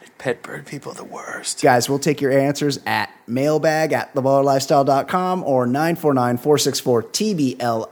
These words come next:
Speaker 2: S. Let us know your thoughts, please. Okay, Ed, Ed, it's time. We need to get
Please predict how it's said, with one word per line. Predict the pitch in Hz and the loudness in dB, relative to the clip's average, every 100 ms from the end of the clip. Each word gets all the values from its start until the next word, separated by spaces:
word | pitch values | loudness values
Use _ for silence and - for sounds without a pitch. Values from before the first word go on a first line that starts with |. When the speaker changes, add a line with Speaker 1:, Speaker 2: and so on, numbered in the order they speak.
| - | -2
Speaker 2:
S. | 160 151 - - | 2 2 0 -6
Let | - 147 170 - - | -2 0 0 -2 -2
us | 120 - | -2 0
know | 131 | 2
your | 127 131 | 2 0
thoughts, | 127 107 104 - | 0 -2 -2 -8
please. | - 196 123 - - _ _ _ _ _ _ _ - | -2 0 0 -4 -14 _ _ _ _ _ _ _ -2
Okay, | 151 123 120 | 0 2 2
Ed, | 131 - | 0 -2
Ed, | 123 127 | 0 2
it's | 131 - | 0 -4
time. | 117 95 92 92 _ _ _ _ _ _ _ _ | -6 -8 -12 -18 _ _ _ _ _ _ _ _
We | - 147 180 190 | -4 -2 0 2
need | 170 139 - | 2 0 -2
to | - | -8
get | - 143 | -4 -4